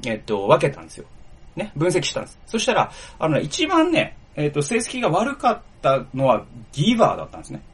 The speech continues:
じ-、相手に得をさせたいと思う人がギバーだったんです。でも、こっからが面白くて。えー、で、それは、そうなると、やっぱ、やっぱテイカーの方がいいんだな。自分が得をする人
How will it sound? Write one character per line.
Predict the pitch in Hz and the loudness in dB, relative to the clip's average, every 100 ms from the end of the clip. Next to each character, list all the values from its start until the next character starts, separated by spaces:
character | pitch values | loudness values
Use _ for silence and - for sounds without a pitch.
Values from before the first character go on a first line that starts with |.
| - - | -20 -18
じ-、 | 123 135 | -10 -2
相 | - 202 | 2 2
手 | 208 | 2
に | 175 | -2
得 | 135 131 | -4 -8
を | 151 | -6
さ | 156 | -6
せ | 160 | -4
た | 180 | -2
い | 156 | -2
と | 147 | -4
思 | 147 170 180 | -4 0 0
う | 180 | 0
人 | - 202 | -4 -2
が | 190 | -2
ギ | 127 151 | 0 2
バ | 110 | 2
ー | |
だ | - | -2
っ | |
た | - | -8
ん | |
で | - | -20
す。 | - - - - - - - | -20 -20 -20 -20 -20 -20 -4
で | 277 | 2
も、 | - | 4
こ | 277 | 4
っ | - | 6
か | 302 | 6
ら | 240 | 8
が | |
面 | 117 117 | 4 0
白 | 117 | -6
く | - | -8
て。 | - - - - | -8 -10 -12 -12
え | - 202 185 170 | -2 0 0 -2
ー、 | 156 - | -12 -4
で、 | 208 202 | 0 0
そ | 233 | 4
れ | 247 | 8
は、 | 277 269 160 - - | 8 8 4 -4 -8
そ | 247 | -2
う | 254 | 2
な | 247 | 0
る | |
と、 | 214 170 | 2 4
や | 208 | 6
っ | |
ぱ、 | - 139 | 6 6
や | 208 | 4
っ | - | 4
ぱ | - | 4
テ | 269 | 2
イ | 220 | 4
カ | 208 | 4
ー | |
の | 139 | 4
方 | |
が | 123 | 4
い | 135 | 4
い | |
ん | |
だ | 113 | 2
な。 | 98 | -2
自 | 107 | -2
分 | 160 | 0
が | 190 | 2
得 | 214 214 | 2 4
を | 214 | 2
す | 220 | 2
る | 220 | 0
人 | 214 220 208 | 2 2 2